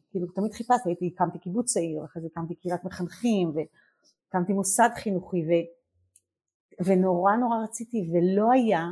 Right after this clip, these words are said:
זה היה, לפני שלושים שנה רצינו להקים,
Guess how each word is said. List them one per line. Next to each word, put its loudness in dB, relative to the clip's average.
זה -4
היה, -4
לפני -2
שלושים -8
שנה -2
רצינו -2
להקים, -6